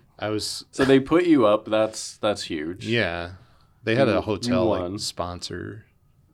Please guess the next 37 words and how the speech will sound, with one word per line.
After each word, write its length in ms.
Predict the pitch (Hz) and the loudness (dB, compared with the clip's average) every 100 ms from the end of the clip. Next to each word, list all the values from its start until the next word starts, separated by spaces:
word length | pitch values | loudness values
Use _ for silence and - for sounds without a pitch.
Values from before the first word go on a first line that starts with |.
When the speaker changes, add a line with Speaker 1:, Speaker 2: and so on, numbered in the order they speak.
| - | -8
Speaker 1:
Yeah, 340 | 107 107 82 90 | -2 -2 -2 -10
s-, 160 | - - 120 | -14 -14 -10
and 260 | 107 107 98 | -8 -8 -10
it 60 | 113 | -6
was, 400 | 110 101 - - _ _ _ _ _ - - _ _ _ _ _ _ _ _ _ - | -6 -6 -10 -12 _ _ _ _ _ -20 -20 _ _ _ _ _ _ _ _ _ -8
you 120 | 107 | -4
know, 80 | 101 | -2
I 60 | 101 | -2
had 100 | 90 | -4
to 80 | |
figure 440 | 85 - 113 90 85 | -10 -6 -6 -2 -2
out 280 | 90 90 - | -2 -4 -8
the 240 | 92 101 95 - | -10 -12 -16 -14
train 360 | - 87 87 | -10 -8 -8
system. 640 | - 90 - 87 85 82 | -8 -8 -10 -10 -12 -12
I 80 | 80 | -14
was, 540 | 80 85 - - - - _ _ _ _ _ _ _ | -14 -14 -12 -12 -14 -18 _ _ _ _ _ _ _
you 100 | 98 | -12
know. 100 | 95 | -6
Speaker 2:
Right. 380 | 98 113 - - | -2 -2 -6 -10
Was 120 | 110 | -4
that 120 | 107 98 | -2 -2
your 100 | 95 | -4
first 400 | 104 98 95 - | -4 -4 -6 -8
time 360 | 92 95 98 95 | -6 -4 -4 -6
in, 320 | 95 95 95 - | -8 -10 -14 -14
in, 400 | 101 98 92 92 _ _ _ _ _ _ _ _ - | -10 -10 -10 -14 _ _ _ _ _ _ _ _ -4
oh, 160 | 127 | 0
no, 200 | 135 135 | 2 0
you 200 | 95 117 | 0 -2
had 100 | 123 | -2
worked 300 | 110 131 - | -2 -6 -6
there. 260 | - 85 92 - | -10 -10 -12 -10
Speaker 1:
Yeah. 600 | 151 156 139 120 120 117 110 - _ - | 0 6 6 6 4 2 -4 -20 _ -14
Uh, 80 | 113 | -10
the, 180 | 107 | -8
yeah. 220 | 98 92 | -8 -4